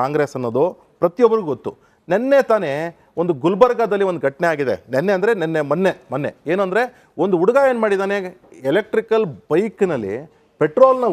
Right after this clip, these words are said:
ಉಯ್ದು ಆ ಎಲೆಕ್ಟ್ರಿಕಲ್ ಕ-, ಇದನ್ನೇ ಬ್ಲಾಸ್ಟ್ ಮಾಡಿಸ್ಬಿಟ್ಟಿದ್ದಾನೆ. ನಾಗಮಂಗಲದ್ದು ಮತ್ತು ನ-, ಹನುಮಾನ್ ಏನ್ ಗಲಾಟೆ ಆಗುತ್ತೆ ಮಂಡ್ಯದಲ್ಲಿ, ಇದಕ್ಕೆ ಏನೋ ಬಿ ಜೆ ಪಿ ಅವ್ರ ಕುಮ್ಮಕ್ಕು.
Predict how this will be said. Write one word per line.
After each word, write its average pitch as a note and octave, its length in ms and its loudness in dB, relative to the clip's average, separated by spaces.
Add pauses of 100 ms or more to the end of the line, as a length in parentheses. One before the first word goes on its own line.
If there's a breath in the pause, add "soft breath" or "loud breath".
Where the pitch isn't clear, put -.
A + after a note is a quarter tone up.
ಉಯ್ದು F3+ 260 2 (300)
ಆ D3+ 40 2 (120)
ಎಲೆಕ್ಟ್ರಿಕಲ್ G#3+ 460 -2 (100)
ಕ-, D#3 120 2 (100)
ಇದನ್ನೇ G3 280 -2 (220)
ಬ್ಲಾಸ್ಟ್ C#3 300 0
ಮಾಡಿಸ್ಬಿಟ್ಟಿದ್ದಾನೆ. G2+ 460 -6 (720 soft breath)
ನಾಗಮಂಗಲದ್ದು A3+ 760 0 (320)
ಮತ್ತು A3 260 -2 (580)
ನ-, D#3 120 0
ಹನುಮಾನ್ F3 920 0 (340)
ಏನ್ F3+ 140 -6
ಗಲಾಟೆ E3 320 0
ಆಗುತ್ತೆ B2 340 -6
ಮಂಡ್ಯದಲ್ಲಿ, B2+ 480 -2 (440 soft breath)
ಇದಕ್ಕೆ A#3 320 2 (540)
ಏನೋ B3 100 4 (100)
ಬಿ F#3 140 -2
ಜೆ B3+ 160 8
ಪಿ G#3 120 -2
ಅವ್ರ F3+ 160 -2
ಕುಮ್ಮಕ್ಕು. C#3 380 -4